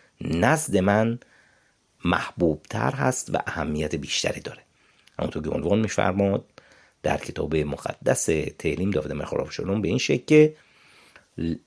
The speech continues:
زیفخه الوهیم رو وقت نشبارا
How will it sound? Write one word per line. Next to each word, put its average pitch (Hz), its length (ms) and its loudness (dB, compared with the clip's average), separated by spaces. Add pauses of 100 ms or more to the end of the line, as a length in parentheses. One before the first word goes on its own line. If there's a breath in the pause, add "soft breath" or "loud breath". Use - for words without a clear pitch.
(140)
زیفخه 82 920 2
الوهیم 113 680 4
رو 117 220 4
وقت 92 320 2
نشبارا 90 680 -2